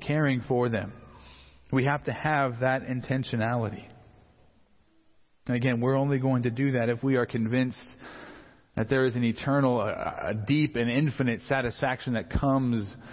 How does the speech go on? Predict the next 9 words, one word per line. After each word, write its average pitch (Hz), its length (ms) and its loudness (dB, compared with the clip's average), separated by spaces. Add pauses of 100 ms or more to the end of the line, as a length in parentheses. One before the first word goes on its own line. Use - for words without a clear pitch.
(560)
with 127 180 2 (100)
that. 107 240 -2 (960)
And 123 120 0
we 127 80 4
must 127 180 2
also 131 280 2
accept 131 440 -2
the 127 140 4
urgency 123 840 0